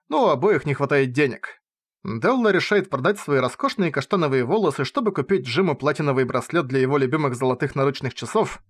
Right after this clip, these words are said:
Когда приходит время обменяться подарками, выясняется, что Джим продал свои часы, чтобы купить Делли дорогой набор гребней для волос,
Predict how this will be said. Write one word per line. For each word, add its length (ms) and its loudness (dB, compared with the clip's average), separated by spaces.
Когда 260 -2
приходит 460 -2
время 260 2
обменяться 440 -2
подарками, 680 0
выясняется, 640 -2
что 180 -2
Джим 380 -2
продал 360 0
свои 280 -2
часы, 340 -4
чтобы 320 -2
купить 340 -2
Делли 240 2
дорогой 380 0
набор 320 2
гребней 340 0
для 160 0
волос, 420 0